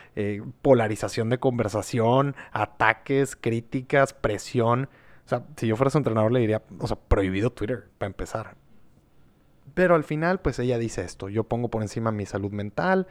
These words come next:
eh, e incluso dijo, "Siento que estoy, quizás es algo porque estoy envejeciendo". Güey, tienes veinticuatro, no digas eso, por favor, me duele. Pero sí es personal. Este, pero a final de cuentas ella se hace a un lado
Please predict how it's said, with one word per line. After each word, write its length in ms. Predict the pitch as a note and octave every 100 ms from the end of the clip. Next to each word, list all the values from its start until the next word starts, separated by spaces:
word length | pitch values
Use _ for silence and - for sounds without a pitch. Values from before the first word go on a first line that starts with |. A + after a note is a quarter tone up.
| - - - -
eh, 480 | G#2+ G#2 G2+ G2 - -
e 80 | C3 C3+
incluso 420 | C3+ A2 G#2+ -
dijo, 480 | B2 A2 - B2+ - _ _
"Siento 340 | - A2+ A2
que 60 | C3
estoy, 300 | - A#2+ A#2+
quizás 380 | - C3+ B2+ B2
es 40 |
algo 320 | C3 B2+ D3
porque 220 | - B2 -
estoy 160 | A#2
envejeciendo". 640 | A#2 B2 - A2+ G#2+ G2+ -
Güey, 180 | - -
tienes 220 | - C#3
veinticuatro, 480 | D3 C#3 - - -
no 80 | B2+
digas 220 | F2+ -
eso, 160 | D3+ D3+
por 100 | D#3
favor, 320 | - - - - -
me 100 | C#3+
duele. 360 | F#2+ F#2 C#2 - _ - - - - - - -
Pero 140 | B2 -
sí 100 | A#2+
es 80 |
personal. 420 | - A2 F#2+ F2 -
Este, 960 | - G#2+ G#2 - - G#2 G2+ G2+ G#2 - - - -
pero 180 | C3 B2
a 40 |
final 340 | A#2+ C3 B2 C#3
de 100 | E3+
cuentas 420 | D3+ C#3+ - -
ella 340 | C3 A#2 A2+ -
se 140 | -
hace 180 | F2+ F#2+
a 20 |
un 100 | A2+
lado 340 | F3 G#3 G#3+